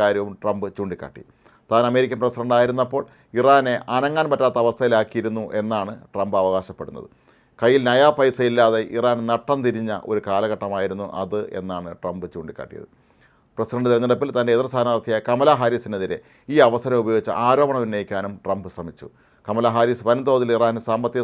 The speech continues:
സഹായം നൽകിയെന്നും അവർ അതുപയോഗിച്ച് മധ്യപൂർവേഷ്യയിലെമ്പാടും തീവ്രവാദ പ്രവർത്തനം നടത്തി എന്നും ട്രംപ് ആരോപിക്കുന്നു. ഡൊണാൾഡ് ട്രംപ്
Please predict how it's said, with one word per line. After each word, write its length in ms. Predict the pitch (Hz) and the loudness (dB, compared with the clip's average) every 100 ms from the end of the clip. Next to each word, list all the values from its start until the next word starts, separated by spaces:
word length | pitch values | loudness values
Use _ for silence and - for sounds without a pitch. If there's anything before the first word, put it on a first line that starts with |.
| 107 | -2
സഹായം 280 | 107 113 113 | -2 -2 -2
നൽകിയെന്നും 460 | 110 113 113 90 - _ _ - | -4 -2 -2 -2 -10 _ _ 2
അവർ 120 | 127 147 | 6 8
അതുപയോഗിച്ച് 580 | 147 190 156 131 120 120 117 | 8 6 8 6 6 2 -2
മധ്യപൂർവേഷ്യയിലെമ്പാടും 1120 | 117 139 127 123 120 117 117 113 120 120 98 - _ _ _ | 0 0 0 0 0 0 0 2 4 4 4 -6 _ _ _
തീവ്രവാദ 380 | 135 147 156 147 147 | 2 6 8 6 4
പ്രവർത്തനം 340 | 127 117 117 117 | 2 4 2 0
നടത്തി 300 | 107 101 113 - 101 | -2 -2 -8 -6 -6
എന്നും 180 | 107 117 _ | -8 -12 _
ട്രംപ് 280 | 95 104 92 - 101 | -6 -4 -10 -6 -4
ആരോപിക്കുന്നു. 440 | 95 80 73 65 _ _ _ _ _ - | -4 -6 -14 -18 _ _ _ _ _ -6
ഡൊണാൾഡ് 380 | 107 120 120 - | 2 4 4 2
ട്രംപ് 220 | 120 | -2